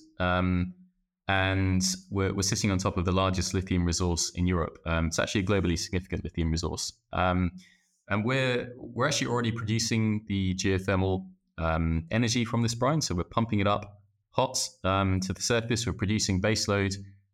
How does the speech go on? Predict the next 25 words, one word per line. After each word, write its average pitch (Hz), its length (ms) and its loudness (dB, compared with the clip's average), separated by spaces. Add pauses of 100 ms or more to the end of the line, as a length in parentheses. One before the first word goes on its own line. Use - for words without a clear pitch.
(120)
renewable 98 320 2
heat 104 200 0
and 85 120 -2
power, 120 340 2 (500)
um, 90 240 2
which 92 200 0
we're 92 40 0
selling. 135 460 0 (640)
Um, 92 720 2
and 98 340 2
what 117 160 -2
we've 101 80 -2
been 98 140 2
piloting 117 480 0
for - 80 -6
the 98 60 -2
last 101 220 2
few 98 100 0
years 95 260 2
is - 360 -2 (140)
extracting 110 600 0
the 92 440 2 (160)
high 104 220 2
lithium 98 360 2
grades, 90 520 0